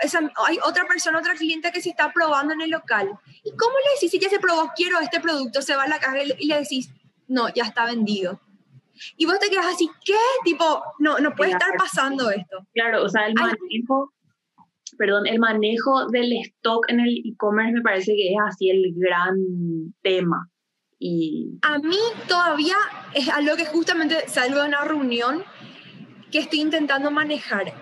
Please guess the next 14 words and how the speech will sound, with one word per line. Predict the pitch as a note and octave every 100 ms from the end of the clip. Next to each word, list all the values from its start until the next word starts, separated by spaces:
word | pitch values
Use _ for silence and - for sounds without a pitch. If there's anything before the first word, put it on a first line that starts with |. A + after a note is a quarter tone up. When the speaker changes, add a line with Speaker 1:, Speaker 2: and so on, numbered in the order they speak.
| -
Speaker 1:
Todavía | C#4+ C#4+ D4 C4 E4
no | F#4
la | F#4 E4+
tengo | C4+ C4+ C4+
clara, | A#3+ G#3 G3+ A3+ -
yo | G#3+ A3+
no | A#3+
te | A#3+ A#3+
quiero | A3 A3 A#3+
mentir. | A#3 G3 F#3+ - - - - _ _
Me | C4 C4 -
cuesta | C#4 D4 F4 -
un | C4+
montón | C#4 B3+ A3 A3 B3+